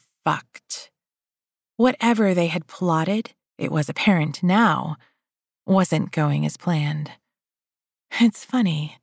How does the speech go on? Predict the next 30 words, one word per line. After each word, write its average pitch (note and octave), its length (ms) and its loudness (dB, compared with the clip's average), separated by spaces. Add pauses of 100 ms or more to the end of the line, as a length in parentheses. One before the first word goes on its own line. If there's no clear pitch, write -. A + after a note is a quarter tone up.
(360)
I C4 140 4
went C4 240 4
looking G3+ 480 2
for E3+ 120 -4
Pax - 540 -6
to - 120 -2
confess, F3+ 720 0 (580)
but A3+ 80 0
I C#4 160 0
didn't D#4+ 340 -2
count C#4 380 2
on F#3 140 4
it - 160 -6
being F3 380 2
this A#3+ 240 2
hard B3+ 520 0 (640)
or C#4 100 4
feeling B3+ 420 4
like G3 360 2
I A3+ 420 4
was F3 220 0
the G3 100 4
one G3 300 4
that F3+ 80 0
had F#3 160 2
been F3 260 2
duped. G3 480 0 (560)
<sighs> - 500 -20
"I'm - 540 -2
sorry," C#3 720 0